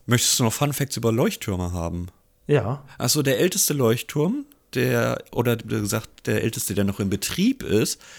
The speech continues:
Speaker 1: ist der Herkulesturm in Spanien. Der
Speaker 2: Ah,
Speaker 1: höchste
Speaker 2: hola.
Speaker 1: Turm ist, ähm,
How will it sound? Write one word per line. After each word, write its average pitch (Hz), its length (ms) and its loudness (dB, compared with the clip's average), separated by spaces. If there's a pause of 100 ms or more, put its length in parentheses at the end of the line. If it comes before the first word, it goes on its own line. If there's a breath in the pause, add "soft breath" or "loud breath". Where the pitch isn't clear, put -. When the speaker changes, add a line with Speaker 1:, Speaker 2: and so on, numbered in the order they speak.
(140 loud breath)
Speaker 1:
ist - 200 -4
der 101 100 2
Herkulesturm 151 840 0
in - 80 -2
Spanien. 127 600 -2 (320 loud breath)
Der 107 80 4 (100)
Speaker 2:
Ah, 117 60 2
Speaker 1:
höchste 110 520 4
Speaker 2:
hola. 165 280 6
Speaker 1:
Turm 277 160 0 (160)
ist, - 400 0 (240)
ähm, 98 840 -4